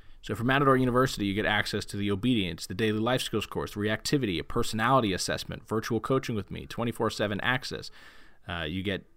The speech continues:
trainer support for twenty-four seven, right? So all of those things get coupled together, and you either pay upfront for yearly access, you save a hundred dollars that way.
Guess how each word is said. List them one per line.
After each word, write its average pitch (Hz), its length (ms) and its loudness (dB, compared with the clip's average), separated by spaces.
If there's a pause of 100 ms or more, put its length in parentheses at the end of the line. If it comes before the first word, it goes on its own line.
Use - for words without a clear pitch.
(120)
trainer 135 380 4
support - 500 -4
for 110 100 -4
twenty-four 90 400 -4
seven, 82 300 -6
right? 98 240 -2 (480)
So - 160 -2
all 190 200 12
of 165 80 10
those 160 220 8
things 180 240 4
get - 160 0
coupled 135 300 4
together, 151 360 6
and 120 140 2
you 147 120 10
either 135 180 8
pay 127 260 8
upfront - 560 4
for 113 240 0
yearly 113 480 2
access, 95 460 -2
you - 60 -12
save 101 460 -2
a - 60 -12
hundred 101 280 -4
dollars 85 320 -2
that 85 180 4
way. 87 220 2